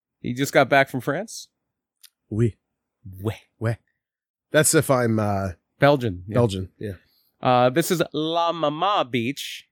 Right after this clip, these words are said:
Speaker 2: La Mama.
Speaker 1: Which,
Speaker 2: <laughs>
Speaker 1: La Mama, which is, uh, one of the many beaches in France where clothing
Speaker 2: France.
Speaker 1: is optional.
Speaker 2: Mm-hmm.
Speaker 1: La France. Uh, but that does not mean that there are not rules of decorum. There are
Speaker 2: Of
Speaker 1: certain,
Speaker 2: course.
Speaker 1: there are certain rules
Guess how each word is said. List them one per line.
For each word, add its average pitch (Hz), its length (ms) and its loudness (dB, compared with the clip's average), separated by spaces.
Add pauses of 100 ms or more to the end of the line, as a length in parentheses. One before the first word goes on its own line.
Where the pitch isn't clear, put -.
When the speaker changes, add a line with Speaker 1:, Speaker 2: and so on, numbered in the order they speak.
Speaker 2:
La 120 320 -2
Mama. 131 500 -4 (300)
Speaker 1:
Which, 151 180 -2
Speaker 2:
<laughs> - 0 -
Speaker 1:
La 170 640 2
Mama, 139 800 -4
which 170 320 -8
is, 147 340 -4
uh, 127 300 2
one 147 340 -2
of 170 100 -2
the 160 140 -2
many 175 320 0
beaches 185 440 -6
in 226 120 -8
France 139 560 -2 (340)
where 196 140 -2
clothing 170 460 0
Speaker 2:
France. 180 260 -4
Speaker 1:
is - 140 -16
optional. 190 680 -2 (120)
Speaker 2:
Mm-hmm. 117 120 -4
Speaker 1:
La 113 140 2
France. - 500 0 (420)
Uh, 131 240 0
but 135 160 -4
that 233 200 0
does 233 140 -8
not 254 240 -2
mean 247 560 -4
that 190 140 -6
there 196 160 0
are 196 60 2
not 190 260 0
rules 165 300 -6
of 156 140 -2
decorum. 202 500 0
There 135 140 4
are - 20 -2
Speaker 2:
Of 139 60 -4
Speaker 1:
certain, 190 180 -2
Speaker 2:
course. - 500 -4
Speaker 1:
there 208 160 2
are 240 120 0
certain 294 500 -6
rules 311 640 -4